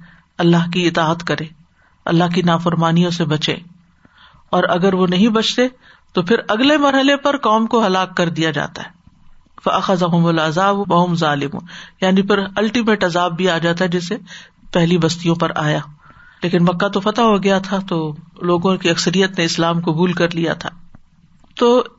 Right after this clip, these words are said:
اس مثال کی عمومی یا اجمالی وضاحت کچھ یوں ہے کہ اللہ سبحانہ وتعالیٰ نے کفران نعمت کے وبال پر لوگوں کو وارن کرنے کے لیے،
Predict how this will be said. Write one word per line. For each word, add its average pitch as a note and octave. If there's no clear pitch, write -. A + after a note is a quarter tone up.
اس B3
مثال A#3
کی G#3+
عمومی G#3
یا F#3
اجمالی F3+
وضاحت F3
کچھ F#3
یوں A3
ہے D#3
کہ -
اللہ F#3+
سبحانہ F#3
وتعالیٰ F3+
نے F3
کفران F#3+
نعمت G3+
کے G3
وبال F3
پر E3
لوگوں F3
کو F#3+
وارن G#3
کرنے E3+
کے D#3+
لیے، D3